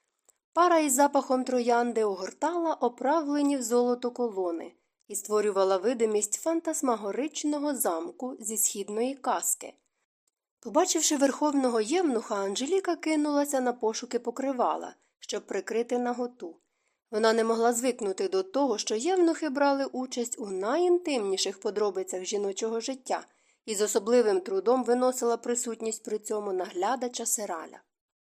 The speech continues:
Обличчя Османа Фераджі було непроникне. Два щокаті молоді євнухи прямували за ним із високими чарками веселки, що переливались усіма кольорами.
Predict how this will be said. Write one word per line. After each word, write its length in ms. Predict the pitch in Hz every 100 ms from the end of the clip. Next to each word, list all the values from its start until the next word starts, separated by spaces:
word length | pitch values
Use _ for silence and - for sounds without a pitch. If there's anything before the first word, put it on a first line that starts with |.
| _ _ _ _ -
Обличчя 440 | 220 330 381 381
Османа 400 | 339 311 330 320
Фераджі 480 | 302 311 403 370 294
було 340 | 247 262 262
непроникне. 800 | 254 240 240 220 208 202 180 170 - _ _ _ _ _ _
Два 360 | - 226 302
щокаті 580 | 285 262 247 269 269 247
молоді 400 | 220 214 226 202
євнухи 540 | 208 320 294 262 247 233
прямували 640 | 220 214 202 214 208 214
за 160 | 220 240
ним 280 | 202 170 -
із 140 | 190
високими 640 | 196 208 339 349 320 311 302
чарками 600 | - 208 214 226 220 233
веселки, 680 | 262 - 185 170 - 170 - _ _
що 220 | - 220
переливались 720 | 208 208 202 196 226 247 220 220
усіма 320 | - 214 208
кольорами. 640 | 240 226 233 180 165 -